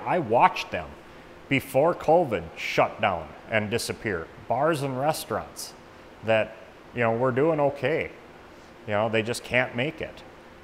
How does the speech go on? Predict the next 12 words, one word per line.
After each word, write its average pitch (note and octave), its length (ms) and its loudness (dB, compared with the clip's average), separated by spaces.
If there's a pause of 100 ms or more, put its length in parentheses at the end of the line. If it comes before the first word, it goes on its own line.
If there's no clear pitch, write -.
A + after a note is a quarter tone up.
Um, G2 360 0 (500)
it, C3+ 260 -6
it's B2+ 180 0
sad. A#2+ 460 2
It's - 140 -8
very D3 400 4
sad G#2 420 0
because A2+ 260 0
so D#3+ 320 0
many E3 340 0
of C3 100 0
my, B2 260 2